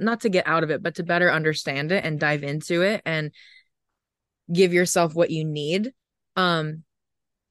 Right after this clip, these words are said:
I think still tapping into small ways to find joy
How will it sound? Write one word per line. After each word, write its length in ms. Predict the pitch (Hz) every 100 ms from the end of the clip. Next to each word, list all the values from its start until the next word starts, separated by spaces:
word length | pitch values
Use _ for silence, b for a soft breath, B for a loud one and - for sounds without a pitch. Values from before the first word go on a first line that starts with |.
| _ _ _ -
I 140 | 196
think 300 | 185 202 196
still 600 | - - 190 190 175 160 _ _ _ _ _ _ _
tapping 540 | - 196 185 190 190 180
into 380 | 170 175 175
small 400 | 165 - 165 160
ways 280 | 151 156 151
to 80 | 160
find 460 | - 165 156 151 147
joy 540 | 139 160 147 156 190